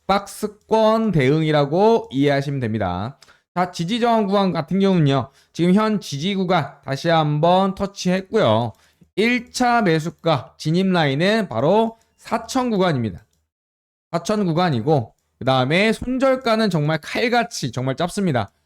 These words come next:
삼천팔백 구간. 네. 삼천팔백 구간. 그리고 일 차 목표가는 기존의 이 갭자리 보이시죠? 갭자리 얼마입니까? 오천사백팔십 원이 일 차 목표가가 됩니다.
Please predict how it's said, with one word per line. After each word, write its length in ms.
삼천팔백 920
구간. 260
네. 260
삼천팔백 440
구간. 460
그리고 300
일 260
차 200
목표가는 880
기존의 460
이 200
갭자리 540
보이시죠? 680
갭자리 360
얼마입니까? 640
오천사백팔십 1040
원이 460
일 300
차 220
목표가가 500
됩니다. 340